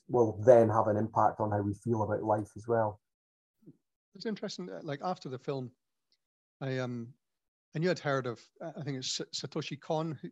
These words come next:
Speaker 2: who, um, who,
Speaker 1: Yeah.
Speaker 2: like, directed the film, and, um, and I, I went, I typed it into Google, and then I read that the film is based on, to, to some extent, based on a John Wayne Western,
Speaker 1: Hmm.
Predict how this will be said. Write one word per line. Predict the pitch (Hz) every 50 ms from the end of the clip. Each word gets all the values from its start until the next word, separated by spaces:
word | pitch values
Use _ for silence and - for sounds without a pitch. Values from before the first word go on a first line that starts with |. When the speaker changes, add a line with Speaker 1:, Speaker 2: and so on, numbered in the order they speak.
| - 311 214
Speaker 2:
who, | 135 131 131 127
um, | 123 120 120 123 131 - _ _ _ _ _
who, | - 131 120
Speaker 1:
Yeah. | 127 110 107 101 92 - - _ _ _
Speaker 2:
like, | 139 135 143
directed | - 139 135 135 135 - -
the | -
film, | - - 127 123 - _ _ _ _ _ _ _ _ _ _
and, | 156 131
um, | 127 123 123 123 135 - _ _ _ _ -
and | - 135
I, | 127 127 127 123 - _ _ _ _ _ _ _ _ _ -
I | 135
went, | 131 151 151 139 -
I | 151 135 123 - _ _ _ _ -
typed | - 175 147 - -
it | 147
into | 151 151 -
Google, | 156 - 156 147 156 147 135 143
and | - 139
then | 143 143 139
I | 135
read | 135 175 175 170 160
that | 147 127 - _ _ _ _ _ _ _ _ _ _ _
the | -
film | - - - 160 156 156 151 135 120 117 - -
is | 147 -
based | - 151 135 131 - - -
on, | 127 123 117 113 113 -
to, | - - _ _ _ _ _ _ _ _ _ _ _ _ _ _ _ _ _ _ _
to | _ _ _ _ _ -
some | - -
extent, | - - - 131 123 _ _
based | 143 127 123 - -
on | 131 123 120 120
a | 117 113
John | 113 - 147 139 135
Wayne | 135 151 156 160 156
Western, | 147 160 165 156 - - 175 175 175 - _ _ _ _ _ _ _ _ _ _
Speaker 1:
Hmm. | - 262 233